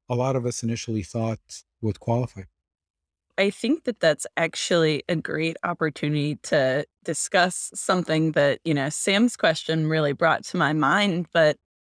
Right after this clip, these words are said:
Speaker 2: I was just sort of wondering if we could talk about home hemodialysis may be a really attractive modality for patients, but does it improve outcomes in comparison to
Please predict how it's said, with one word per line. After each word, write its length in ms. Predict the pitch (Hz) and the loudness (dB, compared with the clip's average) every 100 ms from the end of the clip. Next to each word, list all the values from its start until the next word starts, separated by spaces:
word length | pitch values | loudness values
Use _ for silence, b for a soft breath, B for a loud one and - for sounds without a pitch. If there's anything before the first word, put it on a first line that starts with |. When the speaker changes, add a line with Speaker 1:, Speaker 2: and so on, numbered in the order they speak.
| _ | _
Speaker 2:
I 140 | 165 170 | 2 2
was 200 | 190 - | 2 -2
just 200 | 233 - | -4 -4
sort 160 | 214 | -2
of 160 | 196 180 | -2 0
wondering 640 | 165 165 175 175 170 160 | 2 2 4 2 2 0
if 180 | - 160 | -2 -4
we 140 | 175 160 | -6 -4
could 400 | - 160 151 - _ _ _ _ _ | -2 0 0 -6 _ _ _ _ _
talk 240 | - 247 240 | 2 2 2
about 380 | 196 190 180 - | 4 4 4 0
home 640 | - 233 226 233 226 226 | -2 2 4 4 2 0
hemodialysis 1200 | 202 208 208 196 185 170 165 180 - 190 165 - - | -2 0 2 2 2 2 0 -2 0 0 0 -2 -2
may 180 | 170 170 | -2 -2
be 440 | 170 196 240 233 | 0 2 2 2
a 100 | 180 | 0
really 320 | 175 175 175 | 0 2 2
attractive 720 | 175 - 190 185 - 175 170 | 0 -2 -4 -4 -4 -4 -4
modality 560 | 170 160 165 170 170 165 | -4 0 2 2 0 -4
for 220 | - 170 | -4 -8
patients, 840 | - 180 175 - 160 240 - - - _ _ _ - | -4 -4 -2 -2 -4 -6 -12 -20 -20 _ _ _ 0
but 180 | 175 165 | 2 4
does 240 | 175 202 | 2 4
it 100 | 233 | 2
improve 460 | 214 180 - 185 175 - | 0 -2 -2 -2 -2 0
outcomes 580 | 165 175 - 233 240 233 | 2 2 0 2 2 2
in 120 | 202 | 0
comparison 880 | 208 175 180 180 170 180 180 185 175 | -2 -2 -2 2 4 2 0 0 0
to 120 | - | -2